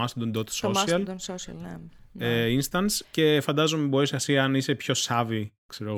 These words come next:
Speaker 1: εγώ,
Speaker 2: Μπράβο.
Speaker 1: χρήστης, να το αλλάζεις, αλλά είναι σίγουρα κάτι πιο βοηθητικό, γιατί περισσότεροι χρήστες δεν κάθονται να, να, να, να αναρωτηθούν και να σκάσουν ποιοι είναι οι, οι, οι διαθέσιμοι servers και γιατί να πρέπει να πάω σε έναν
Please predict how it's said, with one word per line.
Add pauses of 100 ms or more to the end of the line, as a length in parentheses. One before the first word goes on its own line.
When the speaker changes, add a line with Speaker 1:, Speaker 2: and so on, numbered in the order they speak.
Speaker 1:
εγώ,
Speaker 2:
Μπράβο.
Speaker 1:
χρήστης,
να
το
αλλάζεις,
αλλά (420)
είναι
σίγουρα
κάτι
πιο
βοηθητικό,
γιατί (320)
περισσότεροι
χρήστες (300)
δεν
κάθονται
να,
να,
να, (120)
να
αναρωτηθούν
και
να
σκάσουν
ποιοι
είναι
οι, (340)
οι,
οι
διαθέσιμοι
servers
και
γιατί
να
πρέπει
να
πάω
σε
έναν